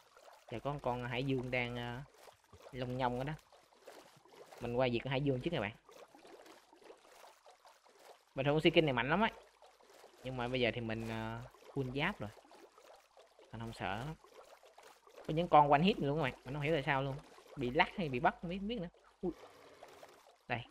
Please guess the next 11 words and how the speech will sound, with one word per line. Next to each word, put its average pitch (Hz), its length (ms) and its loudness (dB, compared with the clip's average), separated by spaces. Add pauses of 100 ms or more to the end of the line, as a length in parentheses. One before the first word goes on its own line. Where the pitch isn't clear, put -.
(140)
con 117 100 -6
này 104 100 -4
nhiêu 117 120 -4
máu 127 200 -4
đây? 139 120 -6 (1160)
Chín 147 140 -4
mươi 156 160 -2
tám 156 240 0
máu. 160 180 -2 (1000)
Ba 117 160 2
phát 160 220 2